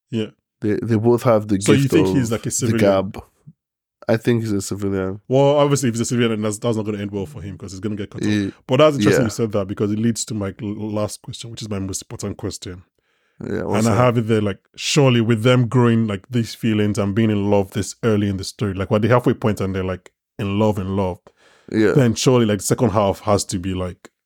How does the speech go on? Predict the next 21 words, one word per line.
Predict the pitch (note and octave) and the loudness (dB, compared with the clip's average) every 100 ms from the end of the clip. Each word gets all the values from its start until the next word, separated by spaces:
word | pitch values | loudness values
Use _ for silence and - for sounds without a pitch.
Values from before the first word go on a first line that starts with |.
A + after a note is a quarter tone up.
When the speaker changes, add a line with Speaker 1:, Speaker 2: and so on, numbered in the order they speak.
| _ _ | _ _
Speaker 1:
full | - B2+ | -4 2
Speaker 2:
The | G2+ | 2
Speaker 1:
of | F#2+ | 2
Speaker 2:
decline. | - G#2+ F#2 | 2 2 0
Speaker 1:
heartbreaks | G2+ G2+ F#2+ - - | 0 2 0 -2 -6
and | F#2+ F2+ | -6 -6
betrayals | E2+ F2+ A#2+ G2+ G2 F#2+ F#2+ | -8 -4 0 2 2 0 -2
and | F2 | -6
deceit. | E2+ F#2 - G2+ | -6 -8 -4 -6
And, | G2+ F#2+ | -4 -2
like, | G#2 G2+ - - _ - | -2 -2 -6 -20 _ -10
you | A2 | -6
feel | - C3 | 0 2
like, | A2+ G2+ - _ _ _ _ _ _ _ _ _ _ _ _ _ _ _ _ _ | 4 0 -6 _ _ _ _ _ _ _ _ _ _ _ _ _ _ _ _ _
I, | C#3+ | 0
Speaker 2:
Mm-hmm. | D#3+ A2+ E3 | 2 2 4
Speaker 1:
I | |
almost | F3+ G3 - | 6 4 2
feel | E3+ | 2
like | D3 | 4
the, | C3+ | 2